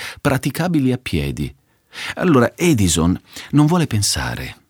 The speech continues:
La cosa migliore che riesce a fare è correre su e giù in continuazione. Ha deciso che si vuole allenare per la maratona di New York. <laughs> O forse più semplicemente più semplicemente non vuole pensare.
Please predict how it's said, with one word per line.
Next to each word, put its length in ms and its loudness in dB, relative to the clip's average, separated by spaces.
La 120 2
cosa 220 4
migliore 320 6
che 100 0
riesce 300 4
a 20 0
fare 320 -2
è 80 -4
correre 420 2
su 260 0
e 100 0
giù 180 2
in 140 2
continuazione. 920 0
Ha 100 4
deciso 420 4
che 120 2
si 160 2
vuole 260 4
allenare 680 4
per 180 2
la 140 6
maratona 500 4
di 140 6
New 240 8
York. 720 -2
<laughs> 460 -6
O 120 2
forse 360 2
più 120 2
semplicemente 880 0
più 100 -8
semplicemente 680 -2
non 140 -2
vuole 200 -4
pensare. 720 -6